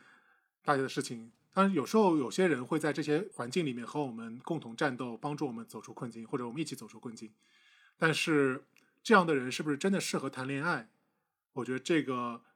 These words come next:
其实不太适合在那个困境的当下去做出决定的。最好还是在一个困境去走出去以后，大家都能够更加没有压力、更加轻松的时候，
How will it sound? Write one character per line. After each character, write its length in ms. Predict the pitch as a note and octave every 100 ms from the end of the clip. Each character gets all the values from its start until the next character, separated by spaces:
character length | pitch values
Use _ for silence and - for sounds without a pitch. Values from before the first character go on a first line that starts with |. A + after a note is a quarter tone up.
| -
其 180 | D3
实 120 | D3 E3
不 140 | C#3+
太 160 | - E3
适 200 | - F3
合 220 | A#2 A#2
在 400 | - C3+ A#2+ A#2 -
那 80 | D3+
个 80 | A#2+
困 240 | - D#3+
境 160 | C#3 C3+
的 100 | A2+
当 200 | D3 E3
下 340 | F#3+ A#2 A2+ _ _ _ _ _
去 180 | - -
做 160 | C#3 C3
出 100 | B2
决 160 | A2+
定 220 | A2+ A#2+ A2
的。 60 | - _ _ _ -
最 120 | G#3
好 140 | C#3 A2+
还 120 | B2
是 140 | D3
在 260 | B2+ D#3 B2+
一 120 | A#2+
个 260 | - C#3 A#2+
困 180 | D#3+
境 120 | D3 C#3
去 80 |
走 100 | C3+
出 120 | A2+ C#3
去 160 | D3+
以 40 | A#2
后， 160 | B2+
大 140 | A#2+ C#3
家 80 | C#3+
都 100 | C#3+
能 160 | B2
够 160 | C#3 C3
更 180 | - D3
加 120 | D3
没 120 | D3+
有 120 | A#2
压 160 | C3 C#3+
力、 80 | B2
更 120 | C#3
加 80 | C#3
轻 180 | - E3+
松 140 | G#3+
的 60 | E3+
时 120 | A#2+
候， 200 | A#2+